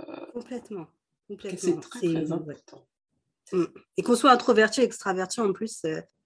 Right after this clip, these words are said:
Speaker 1: ça fonctionne très bien aussi.
Speaker 2: Ouais, oui, c'est, oui, c'est ça qui est bien, c'est que justement, ça n'a rien à voir avec le caractère ou de, d'aimer se montrer ou pas. On a tous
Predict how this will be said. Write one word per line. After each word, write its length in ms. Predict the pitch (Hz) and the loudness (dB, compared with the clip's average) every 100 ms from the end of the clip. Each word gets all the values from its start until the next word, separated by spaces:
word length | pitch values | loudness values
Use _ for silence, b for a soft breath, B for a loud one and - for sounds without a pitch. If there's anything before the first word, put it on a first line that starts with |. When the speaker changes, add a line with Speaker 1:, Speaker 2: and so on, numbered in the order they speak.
| - | -2
Speaker 1:
ça 140 | - | 2
fonctionne 340 | 233 240 - 226 | 6 6 8 4
très 200 | - 208 | 6 6
bien 160 | 202 | 8
aussi. 280 | 190 185 - 185 | 8 6 -6 -2
Speaker 2:
Ouais, 240 | 190 196 | 2 2
oui, 120 | 208 | 2
c'est, 120 | 208 | 4
oui, 120 | 254 320 | 8 8
c'est 120 | 196 | 8
ça 160 | 254 | -2
qui 200 | 254 220 | -2 -2
est 40 | 185 | -2
bien, 200 | 196 220 | -2 -2
c'est 140 | - | -2
que 60 | 170 | -2
justement, 340 | 170 190 190 | -4 -4 -4
ça 140 | 196 165 | -2 -2
n'a 100 | 156 | 0
rien 140 | 170 | 0
à 80 | 180 | 0
voir 60 | |
avec 120 | 170 170 | -2 -4
le 80 | |
caractère 720 | 160 160 151 151 185 175 170 151 | -2 -2 -4 -6 -2 -2 0 -2
ou 160 | 151 | -2
de, 260 | 135 123 120 | -6 -4 -2
d'aimer 260 | 139 156 165 | 0 2 0
se 160 | - | 0
montrer 500 | 165 160 - 185 180 | -2 -2 -4 0 2
ou 140 | 180 143 | 2 0
pas. 320 | - 240 - _ _ | -2 -2 -4 _ _
On 200 | 147 139 | -10 -8
a 120 | 139 | -8
tous 440 | 135 214 220 - | -6 -6 -6 -8